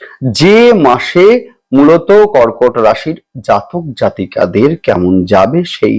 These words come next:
নিয়েই কিন্তু আজকের ভিডিওতে একেবারে পুঙ্খানুপুঙ্খ আলোচনা করব। সঙ্গে থাকছে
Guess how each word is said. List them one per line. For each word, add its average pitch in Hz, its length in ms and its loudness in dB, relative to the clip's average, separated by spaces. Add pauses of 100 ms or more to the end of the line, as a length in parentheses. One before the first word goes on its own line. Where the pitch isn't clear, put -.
নিয়েই 156 360 2
কিন্তু 165 400 -2
আজকের 107 400 0 (440)
ভিডিওতে 190 540 2 (120)
একেবারে 269 520 0 (120)
পুঙ্খানুপুঙ্খ 196 960 -4 (160)
আলোচনা 107 500 -2
করব। 131 320 0 (220)
সঙ্গে 98 460 -8
থাকছে - 360 -4